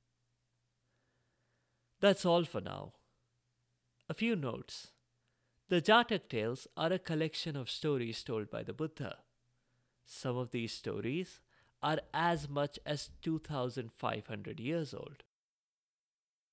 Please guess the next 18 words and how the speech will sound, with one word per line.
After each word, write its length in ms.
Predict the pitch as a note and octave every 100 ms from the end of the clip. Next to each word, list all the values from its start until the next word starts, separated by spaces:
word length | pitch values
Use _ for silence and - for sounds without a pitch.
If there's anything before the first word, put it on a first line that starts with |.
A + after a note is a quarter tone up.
| _
Back 300 | - A2 A2
then, 380 | - F3+ D#3 C#3+ - _ _ _ _ _ _
wisdom 720 | C#3 C3+ F#3 - F#3+ F#3 F3 - _ -
was 160 | D3
presented 720 | - C#3+ C3 F3+ F#3 D#3+ B2
in 220 | - B2+ A#2+
a 60 |
language 680 | A2 D3 E3+ - A#2+ B2 - - - -
meant 280 | - D3+ D3+ -
only 440 | E3+ F3 E3+ E3+ E3+
for 200 | - D3
the 200 | A#2+ A2 -
very 340 | C#3+ D3+ C3
rich 460 | G2+ G#2 - - - _ - _ -
or 140 | C3
the 120 | A#2
very 320 | A2+ G#2+ G#2+ G2+
famous. 680 | - C#3+ C3+ A2 - -